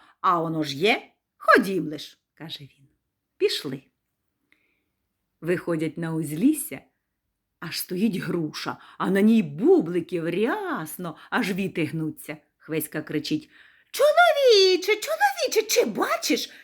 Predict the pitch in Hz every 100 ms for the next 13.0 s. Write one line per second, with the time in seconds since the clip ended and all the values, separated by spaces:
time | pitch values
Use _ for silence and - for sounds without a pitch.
0 | _ 180 160 453 659 254 240 247 247 339
1 | 359 349 269 330 359 320 311 - 359 392
2 | - _ _ _ _ _ - 240 185 208
3 | 214 320 302 285 247 233 226 226 208 202
4 | 196 _ 294 262 - - 240 - - _
5 | _ _ _ _ _ _ _ - 427 240
6 | 180 214 254 294 302 - - 202 233 622
7 | - 269 294 269 214 277 247 - 269 -
8 | - 605 480 466 440 311 349 269 - 359
9 | 359 - 370 359 415 - 415 415 - 480
10 | - _ _ _ _ _ _ 151 151 208
11 | 339 - 269 165 147 - - - 208 311
12 | _ _ _ _ - 135 131 131 135